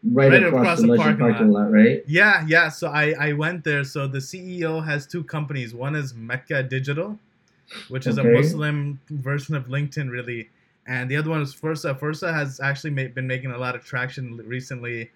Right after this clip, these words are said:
Speaker 2: And, uh, the C E O is part of some of the think tanks that I'm in. So we have these think tanks, which is basically a group of, like, executives. And sometimes people come to us with, like, a situation or for help. Ba-, uh, you know, they're
Speaker 1: Mm-hmm.
Speaker 2: like, "I have an established business. I need to grow it.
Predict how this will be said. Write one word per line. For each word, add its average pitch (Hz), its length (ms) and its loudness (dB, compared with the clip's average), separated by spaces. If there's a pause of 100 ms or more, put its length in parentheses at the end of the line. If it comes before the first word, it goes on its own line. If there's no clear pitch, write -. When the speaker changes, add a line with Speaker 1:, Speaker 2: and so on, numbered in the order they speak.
(400)
Speaker 2:
And, 123 380 -6
uh, 120 260 -4
the 123 140 -8
C 180 360 -8
E 151 60 0
O 160 160 0
is 139 100 -4
part 139 300 -4
of 135 120 -6
some 143 180 -8
of 135 80 -6
the 123 100 -6
think 151 360 -8
tanks 143 280 -4
that 131 160 -8
I'm 127 160 -8
in. 139 240 -2
So 127 340 -6 (380)
we 135 100 -4
have 165 220 2
these 165 160 -4
think 156 260 -4
tanks, 147 240 -4
which 143 160 -6
is 135 60 -8
basically 139 440 -4
a - 20 -12
group 143 260 -6
of, 131 120 -6
like, 135 160 -2
executives. 131 680 -6
And 131 100 -6
sometimes 135 340 -6
people 135 220 -8
come 135 220 -8
to 131 120 -6
us 123 140 -8
with, 131 60 -8
like, 123 100 -6
a 120 100 -8
situation 127 580 -10
or 117 160 -12 (120)
for 117 140 -8
help. 151 340 -6 (380)
Ba-, 143 240 -2
uh, 143 40 -6
you 143 180 -2
know, 117 100 2
they're 113 100 4
Speaker 1:
Mm-hmm. - 40 2
Speaker 2:
like, 135 140 0
"I 147 80 -2
have 151 200 0
an 160 80 -4
established 143 480 -4
business. 143 420 -4
I 135 60 -6
need 135 220 -2
to 131 60 -8
grow 185 280 -2
it. 160 260 0